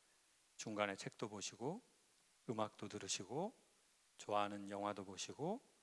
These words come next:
사람과 거리를 두는 대신 다른 것과 가까이 하면 좋을 것 같아요. 그게 자연이든, 신앙이든, 운동이든,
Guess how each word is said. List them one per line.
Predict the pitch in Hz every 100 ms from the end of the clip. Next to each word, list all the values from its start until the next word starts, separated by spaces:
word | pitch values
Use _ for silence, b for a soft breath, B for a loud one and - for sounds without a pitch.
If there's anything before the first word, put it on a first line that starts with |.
| - - B B B B -
사람과 | - - 139 135 131 123
거리를 | - 107 110 104
두는 | - 104 101
대신 | 95 - 156 190 220 B B B -
다른 | - 113 127 131
것과 | 123 - 123
가까이 | - - - 120
하면 | 107 104 98
좋을 | - 98
것 | - 90 -
같아요. | 117 117 - - - - - - - - - -
그게 | - 98
자연이든, | - 107 101 95 92 135 196 - - - - - - - - - - - -
신앙이든, | - - 135 110 92 127 160 208 - - - - - - - - -
운동이든, | 117 113 107 101 95 151